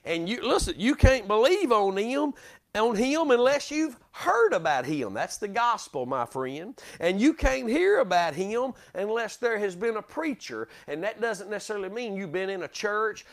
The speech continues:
by, listening to a man stand behind a, a, a box called a pulpit. Listen, a preacher is somebody who simply declares, shares the Word of God in the context of the gospel.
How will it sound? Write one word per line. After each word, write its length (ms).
by, 200
listening 420
to 200
a 40
man 320
stand 380
behind 420
a, 40
a, 400
a 40
box 500
called 300
a 40
pulpit. 640
Listen, 380
a 120
preacher 580
is 100
somebody 400
who 140
simply 440
declares, 920
shares 720
the 140
Word 300
of 140
God 440
in 160
the 60
context 720
of 160
the 100
gospel. 640